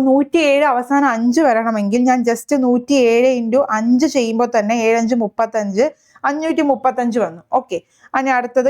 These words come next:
ഞാൻ just എൻ-, അനി-, എനിക്ക് തോന്നുന്നു നൂറ്റിയേഴ് into അൻപത്തിയഞ്ച് ചെയ്ത് നോക്കാം. നൂറ്റിയേഴ് ആകുമ്പം അഞ്ച് മൂന്ന് എട്ട്, ശരിയാണ്, അഞ്ച് എട്ട് എട്ട് അഞ്ചും അഞ്ച് വരും. ഓക്കെ, അതായത് നൂറ്റിയേഴും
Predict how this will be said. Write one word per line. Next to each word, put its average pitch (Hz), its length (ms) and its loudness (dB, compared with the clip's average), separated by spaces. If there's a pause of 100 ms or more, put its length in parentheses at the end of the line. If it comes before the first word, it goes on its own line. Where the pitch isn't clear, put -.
(120)
ഞാൻ 254 140 0 (100)
just 240 240 -2 (240)
എൻ-, 233 100 -4 (120)
അനി-, 247 240 -2
എനിക്ക് 254 320 0
തോന്നുന്നു 294 420 2 (400)
നൂറ്റിയേഴ് 269 640 2
into 254 240 0
അൻപത്തിയഞ്ച് 254 840 -2
ചെയ്ത് 220 220 0
നോക്കാം. 175 340 -2
നൂറ്റിയേഴ് 240 600 0
ആകുമ്പം 240 280 -2 (1500)
അഞ്ച് 233 300 2 (100)
മൂന്ന് 226 280 0 (160)
എട്ട്, - 200 -4 (140)
ശരിയാണ്, 226 400 0
അഞ്ച് 226 420 0
എട്ട് 240 320 -4
എട്ട് 269 220 -2 (100)
അഞ്ചും 208 300 -4 (100)
അഞ്ച് 202 240 -2
വരും. 175 180 -2 (140)
ഓക്കെ, 240 180 -8 (140)
അതായത് 208 360 -2 (400)
നൂറ്റിയേഴും 262 680 2